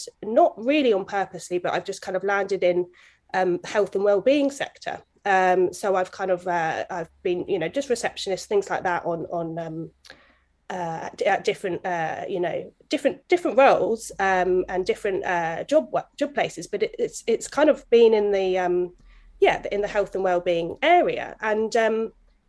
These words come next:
and so just gradually through, through that, really, I've kind of come to a place of, uh, the opportunity was there to, to learn massage. I currently work at a spa. Um,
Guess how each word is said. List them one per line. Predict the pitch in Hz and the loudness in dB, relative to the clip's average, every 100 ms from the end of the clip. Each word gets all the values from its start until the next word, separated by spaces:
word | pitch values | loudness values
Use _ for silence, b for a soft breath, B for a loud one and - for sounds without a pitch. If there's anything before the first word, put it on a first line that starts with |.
| _ _ - | _ _ -2
and | 254 | -2
so | 254 - 262 262 262 254 254 | -2 2 8 8 8 4 -2
just | - 349 | -2 -2
gradually | - 254 262 254 220 208 | 2 0 0 0 0 0
through, | - 247 226 214 196 - | -8 -2 0 0 -2 -8
through | - 240 220 | -6 -2 0
that, | 247 - | 0 -2
really, | 208 196 196 185 | -6 -4 -2 -2
I've | 190 | -4
kind | - 208 | -2 0
of | 190 - - | 0 -4 -6
come | 226 208 196 | -2 0 -2
to | - | -2
a | 185 | -4
place | - 196 185 - - | 0 -2 -2 -6 -4
of, | 196 185 180 - | 2 4 4 -2
uh, | 190 175 170 - - - - | -4 -2 -4 -6 -6 -8 -2
the | 202 | 2
opportunity | 202 - - 190 - 196 | 0 0 -2 -2 -2 -4
was | 185 180 | -4 -4
there | 180 - | -6 -6
to, | - 185 | -10 -10
to | - | -4
learn | 220 269 | 2 2
massage. | 262 262 254 240 233 | 2 0 0 0 0
I | 175 | -6
currently | 190 196 180 180 | -4 -4 -2 -2
work | 175 175 | -4 -6
at | - | -12
a | - | -12
spa. | - 208 208 220 - b b b b _ | -6 0 0 0 -6 b b b b _
Um, | 196 190 180 175 170 170 170 | -2 2 2 2 0 -2 -2